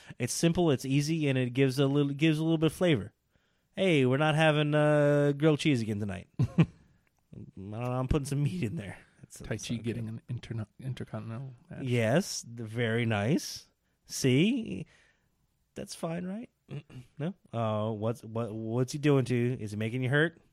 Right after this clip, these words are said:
Speaker 2: No, we both, uh, know that Lesnar Strowman match is going to be a clusterfuck. It's just a question of how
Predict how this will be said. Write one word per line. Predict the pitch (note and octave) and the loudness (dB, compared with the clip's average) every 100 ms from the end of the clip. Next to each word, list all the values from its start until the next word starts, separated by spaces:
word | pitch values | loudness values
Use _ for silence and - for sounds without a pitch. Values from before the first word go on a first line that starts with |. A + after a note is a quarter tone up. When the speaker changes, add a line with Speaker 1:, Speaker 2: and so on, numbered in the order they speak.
| _ _ - | _ _ 2
Speaker 2:
No, | D#3 A2 | 4 4
we | A2+ | 0
both, | B2+ C#3+ B2+ | 2 2 0
uh, | A2+ C3 B2+ | -2 0 0
know | B2+ B2+ | 0 -2
that | B2 B2 | -2 -2
Lesnar | B2+ C3 B2+ | -6 -6 -8
Strowman | A#2+ - B2+ A#2+ | -8 -6 -6 -4
match | A#2+ A2+ | -8 -10
is | C3+ | -10
going | A#2+ | -10
to | A2+ | -10
be | G#2+ | -14
a | |
clusterfuck. | - C3+ - - C3 A#2+ | -8 -8 -8 -6 -6 -6
It's | A2 | -14
just | - - | -14 -14
a | |
question | - - G#2 A2 | -14 -14 -14 -16
of | G#2 | -14
how | G#2+ G#2+ G#2+ | -12 -12 -12